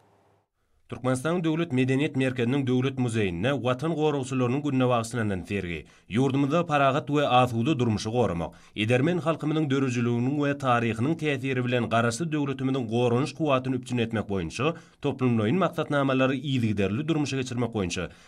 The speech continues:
geçirilýän işleri çöhlelendirýär. Türkmenistanyň agrar partiýasynyň merkezi geňeşiniň oba-hujalyk toplumynyň goranmak ministirliginiň hem-de Aşgaba şäheriniň berkararlyk etrap häkimliginiň bilelikde guramagyndaky çäre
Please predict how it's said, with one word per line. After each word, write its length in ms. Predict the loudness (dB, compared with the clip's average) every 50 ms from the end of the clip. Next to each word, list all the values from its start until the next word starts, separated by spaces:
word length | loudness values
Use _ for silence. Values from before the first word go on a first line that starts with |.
| -10 _ 0
geçirilýän 520 | 0 0 2 0 0 2 2 2 2 2
işleri 340 | 0 -2 -2 -2 -2 -2 -2 -2
çöhlelendirýär. 760 | -4 -6 -4 -4 -2 0 0 0 0 0 -2 -2 -6 -8 -10 -16 _ _ _ _ _ _ -6 -4
Türkmenistanyň 520 | 0 2 2 2 2 2 2 2 4 4 4
agrar 280 | 4 4 4 2 2 2
partiýasynyň 480 | 2 2 2 2 2 -2 -2 0 2 4
merkezi 380 | 4 2 2 0 0 0 2 2
geňeşiniň 440 | 2 2 0 -2 -2 -4 -4 -2 0 0 2
oba-hujalyk 600 | 2 2 2 0 -2 -2 -2 0 0 -2 -2 -2
toplumynyň 480 | -6 -6 -4 -4 -4 -2 -2 0 -2 -2
goranmak 540 | 0 2 2 4 4 4 4 2 2 2 2
ministirliginiň 720 | 0 2 2 0 0 -2 -2 -2 0 0 0 0 -2 -4 -2
hem-de 280 | -2 0 2 2 2 2
Aşgaba 340 | 2 0 -2 0 0 0 0
şäheriniň 540 | 0 0 0 0 0 0 0 0 0 0 2
berkararlyk 560 | 0 0 0 0 0 2 2 2 0 -2 -4 -4
etrap 280 | -2 -2 -2 -2 0 0
häkimliginiň 600 | -2 -2 -2 -2 -2 -2 -2 -2 -2 -2 -2 -2 -4 -4 -10 -18 -18 -6 -2
bilelikde 380 | 2 4 4 4 2 2 0 -2
guramagyndaky 680 | 0 0 2 2 2 0 0 0 2 2 2 0 0 -2 -2
çäre 360 | 0 0 0 0 -2 -6